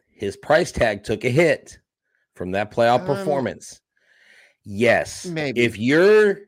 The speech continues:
Speaker 1: i-, if you're the Astros, I'm gonna say, you know what? I remember, Kyle, we, all we
Speaker 2: Yeah.
Speaker 1: needed you to do was hit a home run. All we needed you to do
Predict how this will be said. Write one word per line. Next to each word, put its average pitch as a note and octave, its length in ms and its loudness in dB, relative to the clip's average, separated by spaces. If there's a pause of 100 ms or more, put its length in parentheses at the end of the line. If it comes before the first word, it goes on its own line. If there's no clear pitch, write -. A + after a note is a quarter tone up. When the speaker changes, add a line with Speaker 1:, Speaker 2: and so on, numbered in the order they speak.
(320)
Speaker 1:
i-, F2+ 140 -18 (440)
if G2 220 -8
you're C#3 200 2
the G3 160 2
Astros, A2+ 760 -6 (1600)
I'm G#2+ 240 -8
gonna E3+ 200 -4
say, C#3 280 0
you G#2 180 -6
know A2 120 -4
what? D3+ 340 0 (180)
I E2+ 80 -6
remember, D3 680 0 (1160)
Kyle, A#2+ 300 -2
we, C3+ 260 -4
all B2 180 4
we G3+ 100 2
Speaker 2:
Yeah. A3 40 -4 (140)
Speaker 1:
needed G3 120 -6
you F#3+ 140 -6
to D3 100 -8
do C3+ 460 0 (300)
was A#2 140 -8
hit C3 120 -2
a C3 60 0
home A#2+ 240 -4
run. E2+ 180 -10 (420)
All G#2+ 180 -6
we E3 120 -2
needed G#3 360 -2
you G#3+ 140 -2
to G#3+ 80 -4
do D3 600 2